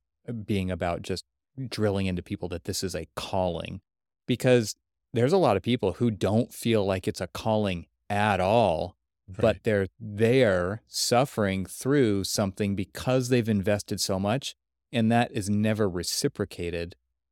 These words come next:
Speaker 1: by the profession itself or by the people that they work for or by the companies that they work for. And so this whole idea of value,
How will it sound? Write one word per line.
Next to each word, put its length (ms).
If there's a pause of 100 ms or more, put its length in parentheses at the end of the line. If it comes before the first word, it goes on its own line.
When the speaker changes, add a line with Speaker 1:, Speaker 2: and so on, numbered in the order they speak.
(120)
Speaker 1:
by 300
the 100
profession 480
itself 480
or 180
by 220
the 100
people 260
that 140
they 120
work 240
for 300
or 40
by 160
the 80
companies 520
that 100
they 120
work 280
for. 280 (360)
And 160
so 160
this 220
whole 200
idea 320
of 80
value, 640